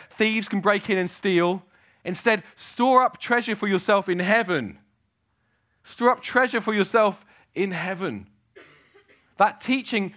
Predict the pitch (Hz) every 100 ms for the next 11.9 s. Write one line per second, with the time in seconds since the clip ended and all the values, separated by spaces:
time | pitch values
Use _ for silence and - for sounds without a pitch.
0 | - 226 262 214 208 - - 214 208 220
1 | 185 185 170 160 165 - 185 185 175 196
2 | 247 247 135 95 - _ _ _ _ _
3 | _ _ _ _ _ _ - 151 170 170
4 | 160 170 196 190 185 175 170 175 180 -
5 | 202 160 90 - _ _ _ _ - 196
6 | 240 208 180 214 220 175 170 185 196 208
7 | 208 196 190 185 226 - 185 170 131 135
8 | 208 220 202 208 202 190 180 175 185 -
9 | - - 147 151 135 113 135 - 120 -
10 | 139 110 160 - - _ 160 - 196 185
11 | 143 127 131 - 117 - 120 80